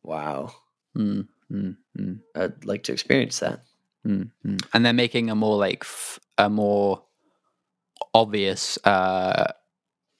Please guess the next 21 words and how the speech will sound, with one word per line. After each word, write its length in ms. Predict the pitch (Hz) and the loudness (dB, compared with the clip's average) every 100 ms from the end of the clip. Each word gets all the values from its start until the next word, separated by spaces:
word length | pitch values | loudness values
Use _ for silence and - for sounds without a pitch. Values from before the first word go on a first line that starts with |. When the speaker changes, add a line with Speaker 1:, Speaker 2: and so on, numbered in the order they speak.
| - | -4
Speaker 2:
like, 120 | 117 | -4
Studio 360 | - 110 98 92 | 2 2 2 0
Ghibli 340 | 98 87 90 | 0 0 0
world 680 | 90 92 90 90 90 90 - - _ - | 0 2 2 2 0 -4 -10 -18 _ -6
thing 380 | 95 87 90 98 101 | -4 -2 -4 -6 -6
in 100 | 90 | -6
Japan 340 | - 90 90 | -2 -2 -2
as 100 | 95 | -4
well. 240 | 101 98 - - - | -4 -6 -8 -4 2
Speaker 1:
Oh, 80 | 101 | 4
really? 240 | 95 92 | 4 0
Like 240 | 95 98 | -2 -2
a 200 | - - - - - _ _ _ _ _ _ - | -4 -4 -8 -18 -20 _ _ _ _ _ _ -8
fully 280 | - 95 101 | 0 2 2
Speaker 2:
Yeah. 160 | - - _ _ _ _ - - - - - _ | 0 -6 _ _ _ _ -20 -20 -20 -20 -20 _
Speaker 1:
Well, 120 | 156 | 2
you 180 | 147 208 | 4 2
went 160 | - - | 0 4
to 280 | 117 110 110 - _ _ _ _ - - | 4 4 -2 -14 _ _ _ _ -20 -6
the 80 | 110 | 0
museum, 460 | 110 104 110 131 | 2 2 0 0